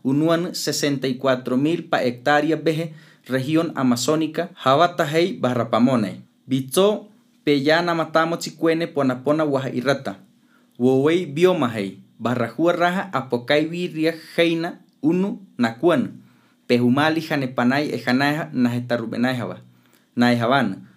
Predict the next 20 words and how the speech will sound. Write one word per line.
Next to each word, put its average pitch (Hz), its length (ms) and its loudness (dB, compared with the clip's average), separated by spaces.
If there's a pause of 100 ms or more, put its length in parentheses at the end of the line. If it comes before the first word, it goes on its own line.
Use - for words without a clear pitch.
(180)
A 131 120 0
nivel 147 360 2
Suramérica, 156 760 -2 (260)
pina 156 200 2
bitso 151 360 -2
ya 143 220 2
nakua 151 440 -2
na 139 180 0
matamo 123 600 -4
tatsi 147 420 -8 (320)
barra 113 300 -4
huata. - 460 -2 (640)
Nua 165 240 2
dajita 180 640 -4 (420)
y 135 120 -2
rabu 127 320 2
neja 170 500 0
bitso 156 400 -2
pepo 139 440 -2
waha. 120 300 -2